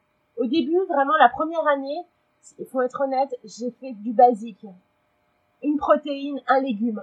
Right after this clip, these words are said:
une protéine, un légume. Je n'ai pas cuisiné, je n'ai pas mangé sucré, enfin, même avec du faux et du,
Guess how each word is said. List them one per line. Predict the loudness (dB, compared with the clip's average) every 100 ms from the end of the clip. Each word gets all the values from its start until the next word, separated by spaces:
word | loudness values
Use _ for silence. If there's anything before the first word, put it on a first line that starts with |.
| -6
une | -6
protéine, | -2 -2 -2 -8 -6
un | -6
légume. | -6 -8 -12 -14
Je | -4 -2
n'ai | -2 -4
pas | 2 2 2
cuisiné, | -8 -6 -4 -4 -6 -8
je | -10
n'ai | -10 -4
pas | -2
mangé | -2 -2 -6
sucré, | -8 -10 -12 -6 -6 -6 _ _ _
enfin, | -2 0
même | 2 2
avec | 2 2
du | -2 -12
faux | -10 -8
et | -8
du, | -10